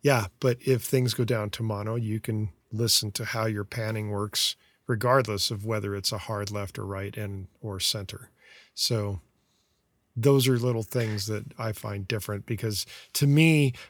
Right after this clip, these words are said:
putting something slightly off to the left instead of hard left, or putting something slightly off to the right, or maybe some kind of skewed version of a left and right compared to hard left and right, provides more interest,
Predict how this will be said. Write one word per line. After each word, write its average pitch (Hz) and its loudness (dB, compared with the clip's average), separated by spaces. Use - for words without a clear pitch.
putting 156 6
something 131 4
slightly 139 6
off 131 4
to 123 0
the 117 0
left 117 2
instead 117 2
of 110 -2
hard 120 2
left, 104 -8
or 107 -4
putting 127 0
something 120 0
slightly 120 0
off 113 -4
to 120 -4
the 107 -2
right, 113 0
or 110 -2
maybe 113 0
some 110 0
kind 110 -4
of 98 -2
skewed 127 4
version 117 2
of 104 -4
a 104 -2
left 101 -6
and 104 -2
right 101 -6
compared 110 -4
to 104 -6
hard 117 -4
left 104 -8
and 104 -8
right, 98 -8
provides 151 8
more 143 6
interest, 135 2